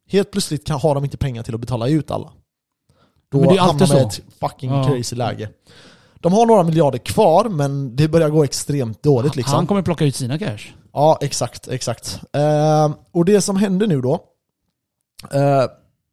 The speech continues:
Speaker 1: folk bara plockar, plockar, plockar, plockar, plockar, plockar, plockar. Sam går då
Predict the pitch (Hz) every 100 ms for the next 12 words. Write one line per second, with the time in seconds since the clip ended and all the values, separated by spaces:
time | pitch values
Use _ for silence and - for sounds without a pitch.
0 | _ _ 208 180 147 - 196 - - 170
1 | 170 185 - - 143 135 170 - 123 120
2 | 147 - 120 117 - _ - 110 127 -
3 | 110 - 113 - - - _ _ _ -
4 | - _ _ _ _ _ _ _ _ -
5 | - 247 175 214 247 - 135 117 240 262
6 | 160 123 185